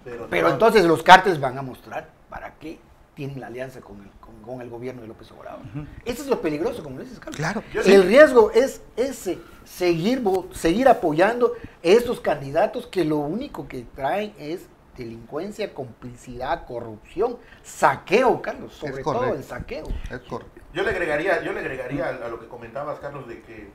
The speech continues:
Speaker 1: pues bueno, eh, si hacemos un análisis de lo, lo que está pasando en el país, ¿qué criticaba tanto López Obrador, por ejemplo, no?
Speaker 3: Eso,
Speaker 1: De,
Speaker 3: precisamente.
Speaker 1: del anterior,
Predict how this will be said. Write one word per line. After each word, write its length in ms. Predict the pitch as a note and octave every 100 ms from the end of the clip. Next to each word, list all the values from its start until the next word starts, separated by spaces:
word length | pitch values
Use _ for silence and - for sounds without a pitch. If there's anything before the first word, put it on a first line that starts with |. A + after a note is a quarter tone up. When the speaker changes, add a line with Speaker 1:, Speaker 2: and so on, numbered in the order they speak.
| -
Speaker 1:
pues 140 | A2
bueno, 260 | B2+ C#3+ C3+ - - - _ -
eh, 300 | A#2+ A#2 A#2 -
si 60 |
hacemos 260 | B2 D3+ C#3+
un 100 | C#3
análisis 340 | B2+ C3 C3
de 100 | B2
lo, 140 | A2 G#2+
lo 140 | G#2 G#2+
que 80 |
está 160 | A2 C#3
pasando 280 | B2 B2 B2
en 80 | A#2
el 80 |
país, 180 | A2+ F3+ -
¿qué 60 | -
criticaba 440 | F#3 B2 D3+ C3
tanto 280 | C3+ C3+ B2
López 220 | A#2+ B2+
Obrador, 360 | A2 G2 G#2+ -
por 120 | A#2+
ejemplo, 340 | F#2+ G#2 G#2 G#2
no? 140 | C3+
Speaker 3:
Eso, 200 | D3 A#2+
Speaker 1:
De, 40 | B2+
Speaker 3:
precisamente. 400 | A2+ C3 C#3 C#3
Speaker 1:
del 100 | B2+
anterior, 480 | B2+ C3 C#3+ D3